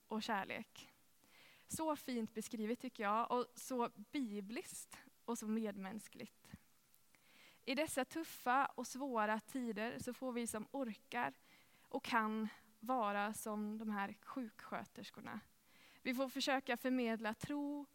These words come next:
hopp och kärlek till de som behöver det lite extra. Och det har ibland och i vissa sammanhang funnits en ganska naiv tro på att om du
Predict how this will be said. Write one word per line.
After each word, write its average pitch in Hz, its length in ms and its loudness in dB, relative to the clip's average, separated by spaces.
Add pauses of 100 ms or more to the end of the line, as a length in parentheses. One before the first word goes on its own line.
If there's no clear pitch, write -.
(200)
hopp - 580 -4
och 226 140 0
kärlek 202 640 0
till 226 160 -4
de 196 240 -2
som 214 200 -4
behöver 214 440 -2
det 214 240 -6 (420)
lite 233 440 -4
extra. - 600 -10 (3000)
Och 262 100 2
det 311 80 4
har 320 120 4
ibland 294 580 2 (840)
och 240 60 2
i 254 40 4
vissa 254 260 2
sammanhang 233 680 4
funnits 240 420 2
en 247 240 4
ganska 277 300 2
naiv 285 320 4
tro 277 320 -4
på 240 140 2
att 226 140 0
om 247 160 2
du 294 280 -2